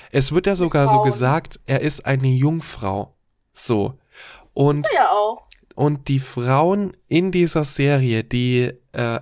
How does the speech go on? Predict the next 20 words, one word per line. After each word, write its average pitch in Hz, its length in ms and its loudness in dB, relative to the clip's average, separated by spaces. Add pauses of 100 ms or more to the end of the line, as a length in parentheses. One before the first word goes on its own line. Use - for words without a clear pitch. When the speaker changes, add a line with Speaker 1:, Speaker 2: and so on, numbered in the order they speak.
(120)
Speaker 1:
älter 127 380 0
sind 110 260 -6
als 104 220 -2
er, 113 400 -4
die 131 160 -10
erwachsen 117 840 -4
sind, 117 360 -2
die, 120 260 -2 (540)
ähm, 110 760 -4 (200)
sag 113 180 -4
ich 120 40 0
jetzt 120 140 -4
mal, 110 440 -4 (340)
gestandene, 135 760 -2
selbstbewusste 139 960 -2
Frauen 117 640 0
sind, 104 440 -8 (640)
Speaker 2:
Mhm. - 140 -16
Speaker 1:
ähm, 110 520 -2 (1500)
die 156 360 0